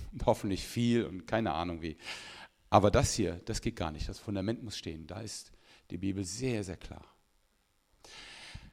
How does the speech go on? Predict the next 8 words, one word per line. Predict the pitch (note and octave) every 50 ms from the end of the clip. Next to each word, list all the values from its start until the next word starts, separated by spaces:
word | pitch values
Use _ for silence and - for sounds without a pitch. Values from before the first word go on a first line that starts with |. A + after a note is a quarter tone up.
| - - - - - - _ _ _ _ _
Okay, | - D#3+ - - A3 F3 A#2 F2 - - - - - - - - - _ -
nächste | C3+ D#3 - -
Folie | D3 - C3 C#3 E3 F#3+ E3+
und | A2+
letzte | G#2 A#2 - - E3+
Folie | - - E3+ E3+ E3
für | - D#3+ D3+
heute. | D#3+ E3 - G#3 G3+